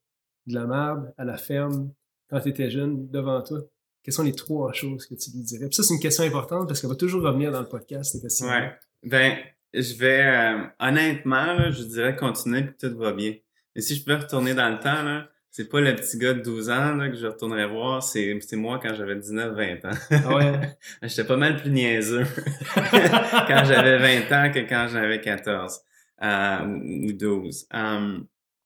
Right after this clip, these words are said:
Speaker 2: non, puis, puis ce que je lui dirais au, au, au gars de vingt ans,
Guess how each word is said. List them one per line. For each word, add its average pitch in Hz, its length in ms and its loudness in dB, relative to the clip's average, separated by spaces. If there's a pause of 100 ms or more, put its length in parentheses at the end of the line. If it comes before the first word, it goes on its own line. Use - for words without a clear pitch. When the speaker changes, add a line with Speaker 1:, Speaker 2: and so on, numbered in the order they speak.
(180)
Speaker 2:
non, 135 360 0
puis, 127 120 -2
puis 107 100 -6
ce - 100 2
que 123 100 2
je 113 120 -4
lui 120 120 -2
dirais 113 380 4
au, 151 80 2
au, 107 540 -2
au - 40 -4
gars 104 140 0
de 101 100 -6
vingt 101 300 -2
ans, 165 220 0